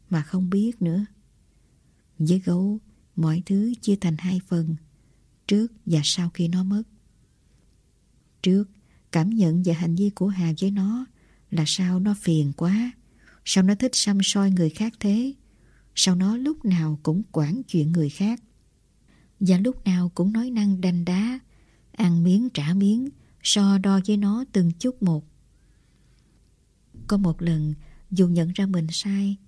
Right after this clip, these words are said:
khuôn mặt của một đứa ít giận ai như nó mà còn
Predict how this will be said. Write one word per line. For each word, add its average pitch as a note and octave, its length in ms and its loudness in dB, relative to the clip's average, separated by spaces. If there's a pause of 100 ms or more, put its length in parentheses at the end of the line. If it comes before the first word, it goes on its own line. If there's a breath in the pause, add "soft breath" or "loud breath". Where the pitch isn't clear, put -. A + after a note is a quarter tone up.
(320 soft breath)
khuôn F#3+ 400 0
mặt D3+ 220 -2
của E3+ 100 -2
một E3 220 -2
đứa F#3 240 2 (160)
ít A#3 140 -2 (120)
giận D#3 220 0
ai E3+ 260 -2
như E3+ 120 0
nó F#3+ 360 -2 (320 soft breath)
mà F#3 120 4
còn F3 240 -2